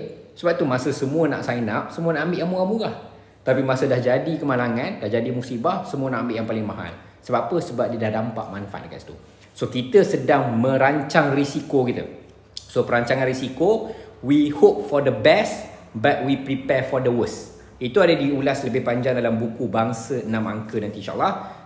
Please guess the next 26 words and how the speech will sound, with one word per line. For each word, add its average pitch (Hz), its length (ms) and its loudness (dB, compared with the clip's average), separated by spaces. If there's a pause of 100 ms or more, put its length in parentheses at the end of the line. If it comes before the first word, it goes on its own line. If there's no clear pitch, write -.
Uh, 92 320 -4
sambunganlah 113 640 -2
ke - 80 -8
atas 98 240 -8
buku-buku 98 480 -8
yang 92 80 -6
dah - 160 -10
sedia 90 240 -10
ada 85 160 -10
tadi, 80 160 -14
insyaAllah. - 320 -18
Okey, 104 240 -2
boleh, 113 160 2
eh? 202 160 6 (480)
Alright, 156 320 6
okey, 170 240 6
faham 170 240 8
tuan. 160 240 6
Mantap, 156 320 4
mantap. 147 400 4
Okey, 123 400 -2
so, - 80 -10
sambung 190 400 6
lagi 180 160 4
tadi. 180 480 2
Uh, 156 240 8